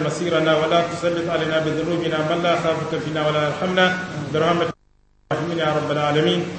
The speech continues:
سبحان ربك رب العزة عما يصفون وسلام على المرسلين والحمد لله رب العالمين. Akwai wata sanarwa da nake son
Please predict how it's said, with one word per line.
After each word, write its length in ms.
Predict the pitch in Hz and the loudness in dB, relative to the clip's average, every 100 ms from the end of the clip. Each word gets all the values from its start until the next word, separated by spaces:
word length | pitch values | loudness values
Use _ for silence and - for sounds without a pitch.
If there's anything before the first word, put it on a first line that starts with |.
| - - | -10 -6
سبحان 280 | 151 165 165 | 0 2 4
ربك 360 | 160 180 170 | 2 0 -2
رب 300 | 165 175 170 165 | 0 0 2 0
العزة 420 | 185 180 170 160 | 0 0 -2 0
عما 220 | 160 160 | 0 0
يصفون 440 | - 156 165 160 151 - - - 151 | 0 -2 0 0 0 -4 -10 -6 -4
وسلام 400 | 151 160 175 170 156 | -2 4 4 4 2
على 220 | 165 160 | 2 2
المرسلين 480 | 151 156 160 165 165 | 2 0 0 -2 -2
والحمد 320 | 151 185 170 | -2 -2 -2
لله 200 | 160 160 156 | 4 6 6
رب 180 | 143 | 4
العالمين. 480 | 147 143 135 135 131 135 - - - - - - - 170 | 2 0 0 0 -2 -6 -10 -12 -12 -12 -12 -8 -2 4
Akwai 260 | 170 202 220 | 4 6 6
wata 180 | 214 220 | 4 2
sanarwa 480 | 220 226 202 190 | 2 4 6 6
da 120 | 175 175 | 6 4
nake 260 | 175 165 | 0 0
son 220 | 160 175 | 0 0